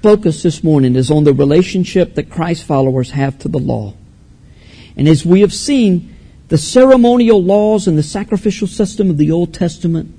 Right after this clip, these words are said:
are no longer binding on Christ followers. Hebrews makes that very clear. The sacrificial system is done.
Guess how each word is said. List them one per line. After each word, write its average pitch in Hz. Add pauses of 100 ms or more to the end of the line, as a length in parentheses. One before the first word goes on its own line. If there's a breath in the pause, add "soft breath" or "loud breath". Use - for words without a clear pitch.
(480 soft breath)
are 151
no 165
longer 170
binding 139 (200 loud breath)
on 151
Christ 160
followers. 139 (720 soft breath)
Hebrews 165
makes 156
that 143
very 143
clear. 123 (460)
The 131
sacrificial 156
system 135
is 120
done. 107